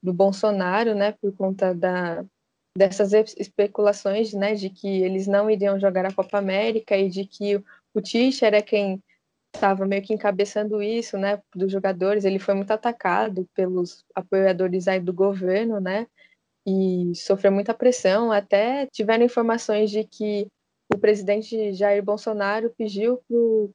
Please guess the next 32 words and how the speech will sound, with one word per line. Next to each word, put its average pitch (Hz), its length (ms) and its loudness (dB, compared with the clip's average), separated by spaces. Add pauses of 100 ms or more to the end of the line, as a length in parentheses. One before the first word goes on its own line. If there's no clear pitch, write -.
Caboclo 214 760 2
tirar 220 400 2
o 254 60 0
Tite 240 640 -6
do, 202 360 -2
do 180 160 -2
comando 202 400 2
técnico 196 420 -2
da 190 100 0
seleção 196 460 -2
por 214 220 2
ele 226 160 4
ser 220 220 -2
contra 220 420 0
a - 20 -2
realização 196 460 -4
da 190 100 -4
Copa 196 260 -2
América 214 540 -2
e 196 40 0
tudo 202 220 -6
mais. 196 400 -4 (420)
Aí, 233 160 2
no 269 120 2
fim, 247 240 0
que 247 240 0
a 233 80 0
tão 247 200 0
aguardada 220 600 2
entrevista 202 460 -2
de 202 160 -2
terça-feira, 208 760 0